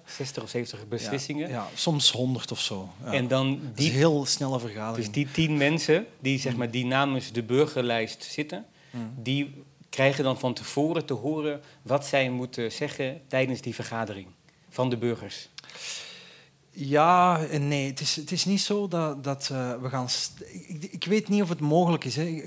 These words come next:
Speaker 2: vind het een heel tricky vraag. Ik weet niet in hoeverre dat mogelijk is om, om bijvoorbeeld met z'n allen te gaan stemmen. En, want het kan goed zijn dat we dan een dynamiek opstarten die ook heel vervelend is. Ik, ik zou het veel toffer vinden als de insteek is,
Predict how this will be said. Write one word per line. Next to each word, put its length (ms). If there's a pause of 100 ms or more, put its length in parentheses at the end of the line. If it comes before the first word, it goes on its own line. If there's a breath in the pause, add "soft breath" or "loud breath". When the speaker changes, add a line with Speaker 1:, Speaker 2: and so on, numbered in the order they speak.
(140)
Speaker 2:
vind 220
het 80
een 60
heel 320
tricky 420
vraag. 440 (720 loud breath)
Ik 140
weet 120
niet 100
in 60
hoeverre 280
dat 160
mogelijk 400
is 200
om, 320
om 440
bijvoorbeeld 400
met 140
z'n 140
allen 240
te 80
gaan 180
stemmen. 480
En, 260 (320 loud breath)
want 120
het 100
kan 140
goed 160
zijn 160
dat 100
we 60
dan 120
een 120
dynamiek 440
opstarten 440
die 120
ook 120
heel 240
vervelend 460
is. 180 (960 loud breath)
Ik, 160 (160)
ik 140
zou 140
het 100
veel 260
toffer 300
vinden 280
als 140
de 100
insteek 440
is, 220